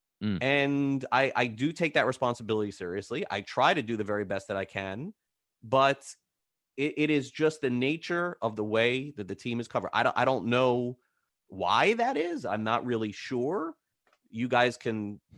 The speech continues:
Speaker 2: come to your own assumptions and answers with that, but I, I basically am doing the most I, I feel that I can do to get what the section of social media and the section of fans that text me and people around the game, by the way, outside, uh,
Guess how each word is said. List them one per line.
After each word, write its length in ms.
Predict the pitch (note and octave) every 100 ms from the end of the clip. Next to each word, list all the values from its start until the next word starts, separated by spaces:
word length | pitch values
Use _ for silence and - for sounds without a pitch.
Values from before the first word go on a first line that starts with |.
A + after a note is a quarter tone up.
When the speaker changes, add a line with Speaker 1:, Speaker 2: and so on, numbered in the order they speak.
| -
Speaker 2:
come 240 | - B2 C3+
to 120 | -
your 160 | B2 B2
own 160 | A#2+
assumptions 600 | A2 - C3 F3+ G3+ G#3+ C3+
and 100 | F#2
answers 480 | G2 A#2+ - G3+
with 140 | G#3 A3
that, 300 | G3+ A#3+ - _ _ _ - A2+
but 420 | A#2+ A#2 A2+ - - _ _ _ _ _ _ _ -
I, 120 | B2+
I 100 | C3+ C#3
basically 500 | D#3 G3+ G3 F3 E3
am 100 | C3
doing 240 | D3 D3+
the 80 | A#2+
most 560 | B2 C#3+ E3 D#3 - - _ -
I, 220 | F#2+ A#2 A#2+
I 160 | C#3+
feel 320 | E3+ - A#2 A2
that 100 | A2
I 120 | A2+
can 220 | B2 C3 A#2+
do 220 | A#2+ A2
to 160 | -
get 480 | G2 F#2+ A#2+ B2 - _ _ _ _ _ _ -
what 480 | A2 A2 A2 G#2+ -
the 180 | A2+ G#2
section 480 | - C3 - C#3 A#2+
of 300 | G#2+ G2+ G#2
social 360 | - B2 A2 A#2+
media 420 | A#2 A2 G#2+ G2+ - _ _ -
and 140 | G2+
the 40 |
section 360 | G2 C3+ A#2+ A#2
of 80 | G2+
fans 300 | B2+ A2+ G#2+
that 160 | F#2+
text 320 | - B2+ - A#2
me 180 | A2
and 180 | - F#2
people 320 | - C#3 A#2+ -
around 360 | F#2+ G#2 A2
the 60 | F#2+
game, 360 | F2+ A2 C#3 G#2
by 120 | F#2
the 80 | F#2
way, 160 | F2+
outside, 440 | D#2 F#2 - D3 E3+
uh, 240 | F#2 F2